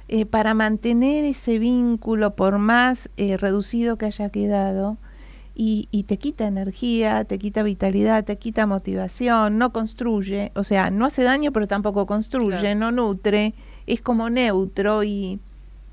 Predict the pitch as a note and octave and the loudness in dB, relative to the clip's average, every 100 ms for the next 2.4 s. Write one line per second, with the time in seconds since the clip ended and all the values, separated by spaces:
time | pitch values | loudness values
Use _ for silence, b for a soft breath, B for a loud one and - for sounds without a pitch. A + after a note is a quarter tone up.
0 | - - - - - - A3 C#4 C#4 B3+ | -20 -20 -20 -20 -20 -4 0 2 0 -2
1 | E4 F4 D4 B3+ A#3 A#3 A3 E3 F3+ C3+ | -4 -4 -4 -2 0 0 0 -2 -6 -8
2 | E3+ F3 G3 C4+ | -6 -6 -6 -6